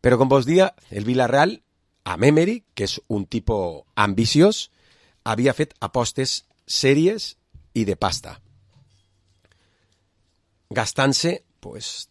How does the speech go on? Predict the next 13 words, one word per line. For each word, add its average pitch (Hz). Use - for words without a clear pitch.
tot 135
aquell 127
remanent 123
que 120
teníem, 113
diguem, 113
com 98
a 90
previsió, 160
perquè 113
afrontem 110
una 110
temporada 110